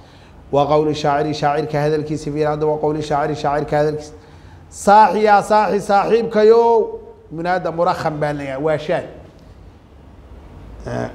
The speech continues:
شذ لمعنى فيه باصطلاح. سمعين ملحيه. وشاد النقضة. منادى مرخم وح معرفة. وح معرفة.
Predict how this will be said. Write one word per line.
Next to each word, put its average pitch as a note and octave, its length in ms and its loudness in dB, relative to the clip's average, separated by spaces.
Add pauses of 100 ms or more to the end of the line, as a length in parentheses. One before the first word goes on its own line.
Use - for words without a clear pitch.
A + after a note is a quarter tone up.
(140)
شذ C#3 420 2
لمعنى C#3 640 -2
فيه B2 420 -10
باصطلاح. C#3 1120 -2
سمعين F3 420 -2 (120)
ملحيه. D#3+ 360 -2 (840)
وشاد D3 400 -2
النقضة. D3 400 -4 (800)
منادى C3+ 400 -4
مرخم C#3+ 440 -4
وح B2+ 320 -6
معرفة. C3 640 -4 (720)
وح C3 140 -8
معرفة. B2+ 560 -4